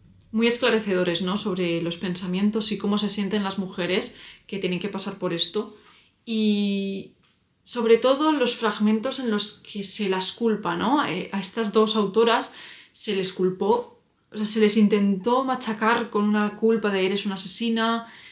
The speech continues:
eh, deberías tener un hijo, porque, o sea, esto es lo que, lo que tienes que hacer, ¿no? Ha sido, el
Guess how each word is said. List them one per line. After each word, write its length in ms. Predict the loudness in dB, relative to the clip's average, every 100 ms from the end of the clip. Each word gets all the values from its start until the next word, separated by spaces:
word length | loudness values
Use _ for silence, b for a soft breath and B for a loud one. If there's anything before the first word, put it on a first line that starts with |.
| B B _
eh, 120 | -8 -2
deberías 320 | 0 0 -2
tener 200 | -2 -2
un 140 | 0
hijo, 480 | 0 0 -6 -4 -4
porque, 460 | -4 -8 -6 -4 -4
o 40 |
sea, 140 | -4 -2
esto 720 | -2 -6 -12 -12 -6 -4 0 0
es 80 |
lo 140 | 2 0
que, 600 | 0 0 0 -4 -6 _ _ -16 -8
lo 100 | -6
que 100 | -2
tienes 220 | -2 -4
que 60 | -12
hacer, 460 | -8 0 2 2
¿no? 240 | 0 0 2
Ha 160 | 2
sido, 560 | 0 2 4 4 4 4
el 680 | 2 -2 -4 0 0 0